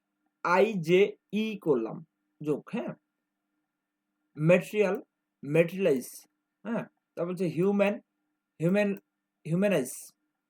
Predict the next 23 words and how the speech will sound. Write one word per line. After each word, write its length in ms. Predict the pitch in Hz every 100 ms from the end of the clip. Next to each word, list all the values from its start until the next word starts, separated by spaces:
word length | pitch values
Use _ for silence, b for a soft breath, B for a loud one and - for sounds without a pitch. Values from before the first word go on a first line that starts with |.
| -
ঠিক 120 | 226
আছে? 240 | 262 - - _ _ _ _
সোশ্যাল, 500 | 190 180 208 170 202 - _ _ _ _ _
সোশিওলজি, 680 | 190 185 214 190 160 131 113 _ _ _ _ _ _ _ _ _ _ _ _ _ _ _ _ _ 127
মডার্ন, 480 | 139 170 185 170 202 - _ _ _ -
মডার্নাইজ, 600 | 143 170 175 170 139 - - - _ _ _ _
আধুনিকরণ 600 | - 151 180 185 - 180 269 _ _ -
করা 200 | 139 123
আর 140 | 104
কি। 140 | - 131 - _ _ _ _
তো 40 | -
আরো 200 | 208 202
অনে-, 240 | 208 208 -
ওরকম, 340 | 165 170 196 185
আহ, 360 | 156 156 156 147
এই 180 | 170 175 185 - 110
ইয়াগুলো 440 | 151 165 160 151 233 -
<clears throat> 220 | - 170 160
অর্থাৎ 240 | 160 147 - _ _ _
এই 140 | - 143
যে 160 | 143 147 147 _ _ _ _ -
আইএসই 680 | 180 196 196 190 190 - 180
বা 180 | 165 165